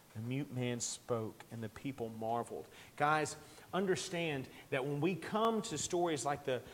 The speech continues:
the wind and the waves, we see the natural elements of things. When we come to him making him blind, we understand that that's a natural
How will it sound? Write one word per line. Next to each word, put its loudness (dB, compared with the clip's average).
the 2
wind 4
and 4
the 6
waves, 2
we 2
see 0
the 2
natural 0
elements 0
of -6
things. -6
When -4
we -2
come -2
to 0
him 2
making 4
him 2
blind, 0
we 6
understand 2
that 2
that's 0
a -2
natural 2